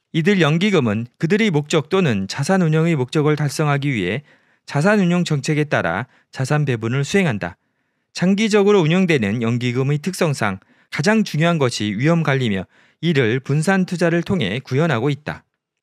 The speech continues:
연기금의 역사가 가장 긴 미국의 경우를 살펴보면 주식과 채권만으로 자산 배분을 하거나 주식 내에서 섹터별 비중을 구하는 수준이었다.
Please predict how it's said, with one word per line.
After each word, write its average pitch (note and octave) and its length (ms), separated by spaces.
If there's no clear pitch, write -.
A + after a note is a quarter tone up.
연기금의 G#3 560
역사가 F#3 420
가장 D#3+ 340
긴 E3+ 180
미국의 D#3+ 440
경우를 C#3 360
살펴보면 D3+ 720
주식과 F#3+ 420
채권만으로 D3 720
자산 D3 340
배분을 C#3+ 320
하거나 A#2+ 440
주식 G#3 320
내에서 D3 520
섹터별 G3 560
비중을 B2 500
구하는 B2 380
수준이었다. D3+ 720